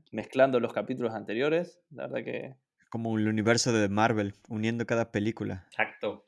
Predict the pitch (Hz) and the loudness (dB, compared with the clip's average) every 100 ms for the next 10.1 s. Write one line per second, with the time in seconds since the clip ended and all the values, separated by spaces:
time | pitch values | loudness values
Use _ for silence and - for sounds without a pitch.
0 | - - 117 117 104 107 107 120 113 101 | -16 -8 -4 -4 -4 -6 -2 -2 -2 -4
1 | 95 101 143 120 - - 127 - 110 113 | -4 -4 -6 -8 -10 -2 0 0 -2 0
2 | 147 160 - _ - 110 _ - 113 110 | 0 0 -10 _ -20 -20 _ -2 -2 -2
3 | 117 127 117 107 104 113 113 104 110 - | -6 -4 -4 -4 -4 -2 -2 -2 -4 -4
4 | 147 147 _ - 107 107 107 107 113 110 | -6 -6 _ -2 0 2 2 2 0 0
5 | 107 107 107 113 113 - - 107 110 123 | -2 -2 -4 -4 -4 -8 -4 0 2 2
6 | 147 151 - 110 107 104 104 - 117 110 | -2 -6 -4 0 2 0 -4 -8 -4 0
7 | 123 156 190 190 - 117 107 113 127 135 | 0 0 -2 -4 -8 -4 0 2 2 0
8 | 135 139 151 151 147 - - 113 107 104 | 0 0 2 0 -2 -8 -6 -2 -2 -4
9 | 113 120 120 117 110 104 113 117 110 104 | -2 -2 -2 -4 -6 -6 -2 0 0 -4